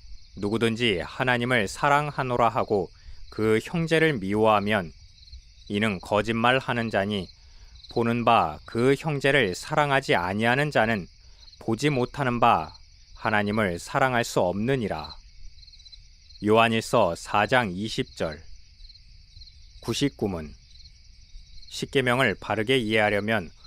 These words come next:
어떤 규칙을 따라야 합니까? 사. 어떤 의무를 행하도록 명하는 곳에는 그와 반대되는 죄를 금지하고 있음이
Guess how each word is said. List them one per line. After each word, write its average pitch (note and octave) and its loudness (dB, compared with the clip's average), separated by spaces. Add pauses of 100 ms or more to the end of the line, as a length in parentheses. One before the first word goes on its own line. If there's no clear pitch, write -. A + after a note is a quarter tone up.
(320)
어떤 C3+ 0
규칙을 A#2 0
따라야 B2 4
합니까? F#2 -4 (1160)
사. F#2 0 (1000)
어떤 C3+ 0
의무를 A#2 2
행하도록 C#3+ 0 (100)
명하는 A2 0
곳에는 A2 -4 (640)
그와 A2+ 4
반대되는 B2 0
죄를 C#3 2
금지하고 A#2+ 0
있음이 A2 -4